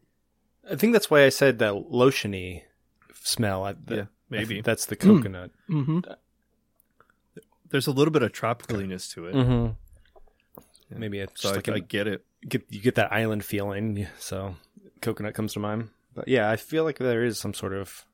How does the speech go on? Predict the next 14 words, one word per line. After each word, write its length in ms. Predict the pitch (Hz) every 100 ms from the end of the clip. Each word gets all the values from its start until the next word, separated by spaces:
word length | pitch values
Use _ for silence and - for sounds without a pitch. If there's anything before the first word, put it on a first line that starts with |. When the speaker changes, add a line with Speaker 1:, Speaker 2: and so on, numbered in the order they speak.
| _
Speaker 1:
hint 240 | - 110
of 120 | 101 92
that. 200 | 98 - _ _ _ _ _ _ _ _ _ _ -
Maybe 180 | 104 95
it's 100 | -
coming 160 | 101 101
from 120 | -
the 80 | 98
Sabro. 380 | - 98 101 104 104
Speaker 2:
Yeah. 40 | 101 _ _ _ _ _ _ -
Speaker 3:
It's 120 | 147
like 100 | 127
a 40 | 117
Speaker 2:
Sabro. 720 | 131 127 101 113 110 113 117